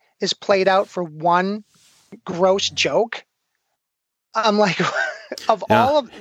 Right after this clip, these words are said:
Speaker 1: all the
Speaker 2: You
Speaker 1: stuff that his character was supposed to be and all the, and everyone's saying everything. And, and here's
Speaker 2: Here's the
Speaker 1: another thing.
Speaker 2: context for the gross joke, though. You wanna hear the context?
Speaker 1: Sure.
Speaker 2: The director of this show was on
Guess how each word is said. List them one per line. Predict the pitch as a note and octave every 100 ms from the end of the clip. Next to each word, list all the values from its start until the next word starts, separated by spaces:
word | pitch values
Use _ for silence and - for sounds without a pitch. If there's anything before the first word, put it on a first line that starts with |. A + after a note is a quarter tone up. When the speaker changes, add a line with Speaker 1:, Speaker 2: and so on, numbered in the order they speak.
| F3+
Speaker 1:
all | G#3+ A#3+
the | B3
Speaker 2:
You | B3+
Speaker 1:
stuff | C4 -
that | - G3+
his | B3+ A#3
character | - A#3 A3+ A#3 A3
was | G3+ G3+
supposed | F#3+ - G#3+ A3+ A3+
to |
be | G3 G#3 G3+
and | F#3
all | G3+
the, | G3+ - - -
and | - G3+
everyone's | G3 G3+ G3+ -
saying | G#3 G3
everything. | F#3+ F#3+ - - - -
And, | A#3 G3+ - -
and | A3+
here's | C4+
Speaker 2:
Here's | C#4
the |
Speaker 1:
another | C4+ C#4
thing. | C#3+
Speaker 2:
context | C#3 A2+ -
for |
the | G#2+
gross | G#2 G2+
joke, | - G2+ F#2+
though. | - A2+ A2+
You | - G#2
wanna | G#2
hear | G#2
the | G2
context? | G2 G#2+ C3+ B2+ - - - - -
Speaker 1:
Sure. | - E3+ F3+ D#3+ _
Speaker 2:
The | G2+ A2+ G#2+ G#2 -
director | G#2 G#2+ B2 D#3+ D3+
of | A2+ A2
this | A2 A2 -
show | - - A2 F2+ E2 G2 _ _ _ _ _ _ _
was | - G2+ A2 G#2+ G#2 F#2+
on | A2 G#2+ A2 G#2+